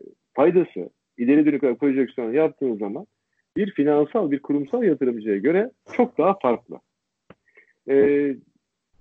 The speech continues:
şimdi burada biz, e, danışmanlar olarak doğru eşleşmeleri, hani şirketin satılabileceği doğru, e, firmaları bulmakla ilgili olarak da çok önemli bir katma değer yarattığını düşünüyorum.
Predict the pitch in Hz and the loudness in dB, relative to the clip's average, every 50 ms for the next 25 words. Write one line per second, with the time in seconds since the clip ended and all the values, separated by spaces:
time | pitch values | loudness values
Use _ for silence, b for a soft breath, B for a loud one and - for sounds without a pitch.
0 | _ _ _ - 185 170 143 147 240 320 349 277 143 127 127 - - _ _ _ | _ _ _ -6 -4 -2 0 2 2 0 2 2 0 0 -2 -6 -14 _ _ _
1 | _ - 113 127 220 277 269 - _ _ _ _ _ _ _ - 123 127 123 123 | _ -14 -10 -6 -6 -6 -6 -8 _ _ _ _ _ _ _ -4 -2 0 2 2
2 | 123 123 123 120 120 120 117 117 110 92 - - - _ _ _ - 123 131 139 | 2 2 2 2 2 0 0 -2 -2 -6 -8 -12 -18 _ _ _ -2 0 2 2
3 | 131 - - - 120 139 190 247 262 220 147 117 104 92 80 - _ _ - 117 | 0 -2 -2 -4 -2 -2 0 0 2 4 4 4 2 0 -4 -8 _ _ 0 4
4 | 131 143 156 196 247 233 170 170 156 - - - 135 117 - - 117 110 104 101 | 4 6 6 4 2 2 2 0 0 0 0 -2 -2 -2 -2 -6 -6 -6 -4 -4
5 | 98 92 85 85 - _ _ - 127 120 110 - - - - - 120 113 - 135 | -6 -8 -10 -14 -20 _ _ -10 -8 -6 -6 -8 -10 -10 -8 -8 -6 -2 0 -2
6 | 127 - - 233 240 220 180 - - - - 151 139 160 151 151 147 139 135 139 | -2 -2 -4 -6 -6 -6 -12 -14 -10 -4 -2 -2 0 2 2 2 2 2 2 0
7 | 143 139 131 - 135 131 131 131 123 107 - - 117 113 113 117 117 123 135 196 | 0 0 0 0 0 2 2 2 0 0 0 0 2 4 6 6 6 4 4 2
8 | 247 254 220 - - 113 120 120 117 113 113 110 107 95 _ - 135 131 135 127 | 2 2 -2 -4 -2 0 2 4 4 4 4 2 -2 -2 _ -2 0 2 2 2
9 | 123 120 107 104 95 98 113 113 107 120 190 254 240 - 208 190 165 160 139 143 | 2 2 2 2 0 0 0 0 0 0 0 -2 0 0 2 4 4 4 2 2
10 | 135 135 120 117 113 110 104 - - 117 - - 120 - - 120 113 110 104 98 | 2 2 4 2 2 0 0 -4 -8 -10 -8 -8 -10 -8 -8 -8 -8 -8 -8 -10
11 | 95 98 101 - 107 95 - - 101 92 92 92 90 95 95 95 92 - _ - | -10 -12 -10 -8 -8 -8 -6 -6 -8 -8 -8 -10 -8 -8 -8 -8 -8 -10 _ -12
12 | 92 82 80 85 82 _ - - - 92 85 80 78 - | -12 -12 _ _ _ _ -20 -18 -16 -12 -10 -10 -10 -10